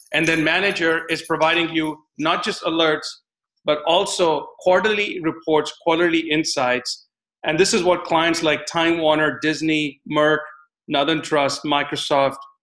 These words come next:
Union Bank are using to improve their risk monitoring and management, enhance their third-party oversight,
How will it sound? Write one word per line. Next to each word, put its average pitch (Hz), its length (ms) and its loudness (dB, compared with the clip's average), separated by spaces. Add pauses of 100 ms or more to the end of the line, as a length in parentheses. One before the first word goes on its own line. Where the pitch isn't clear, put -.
(540)
Union 196 340 4
Bank 139 400 -2 (500)
are 147 140 2
using 156 680 -2 (1160)
to 170 80 4
improve 170 380 2
their 196 140 2
risk 185 200 2
monitoring 165 600 2
and 156 100 2
management, 143 680 -2 (580)
enhance 170 420 -2
their 190 160 2
third-party 165 640 0
oversight, 147 600 0